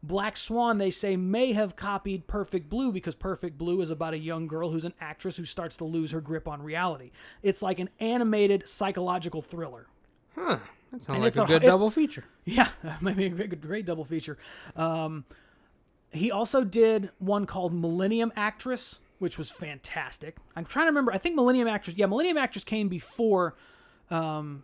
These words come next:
Speaker 1: Tokyo Godfathers. Then he made Tokyo Godfathers, and his last movie was one called Paprika.
Speaker 2: Okay.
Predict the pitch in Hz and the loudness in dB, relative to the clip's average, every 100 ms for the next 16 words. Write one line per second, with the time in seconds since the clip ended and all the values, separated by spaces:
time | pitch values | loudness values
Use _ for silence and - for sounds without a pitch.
0 | _ - 185 180 165 156 151 156 147 143 | _ 0 0 2 0 -2 -4 -6 -6 -6
1 | 190 208 226 220 - 214 208 208 190 175 | -2 2 2 2 2 2 2 2 2 0
2 | - 175 170 165 - _ _ _ _ _ | 0 0 0 -2 -8 _ _ _ _ _
3 | _ 180 175 175 170 165 165 151 - - | _ -6 -4 -2 -2 -4 -6 -8 -12 -16
4 | - _ 170 160 175 214 247 - 208 208 | -20 _ -4 -2 0 2 2 2 2 2
5 | 196 180 165 180 - 165 - 165 - 151 | 2 0 -2 -4 -4 -6 -6 -8 -8 -14
6 | 143 117 - _ _ _ _ 131 120 | -14 -18 -20 _ _ _ _ -14 -12